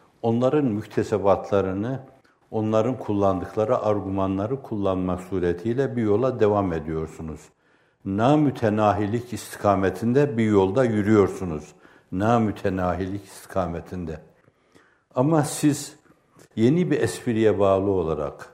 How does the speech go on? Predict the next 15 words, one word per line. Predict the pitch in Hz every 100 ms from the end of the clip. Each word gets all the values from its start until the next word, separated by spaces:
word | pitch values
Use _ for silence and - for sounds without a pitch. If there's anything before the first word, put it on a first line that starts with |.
| -
daha | 104 131
farklı | 135 120 110 - 180
bir | 151
mülahazaya | 117 104 95 87 95 90 80
bağlı | 82 80 87
olarak, | 76 76 73 - - _ _ _ _ _ _ _
o | - 123
işin | 107 - 139
mimarları, | 110 110 107 110 101 101 98 90 85 110
bu | 123
çağdaki | - 98 90 90 - 104
mimarları, | 90 87 90 87 85 90 135 147 - _ _ _ - -
meseleleri | 123 - 110 110 110
ortaya | 104 101 - 101 92 -
koyarken | 101 107 110 - 147 147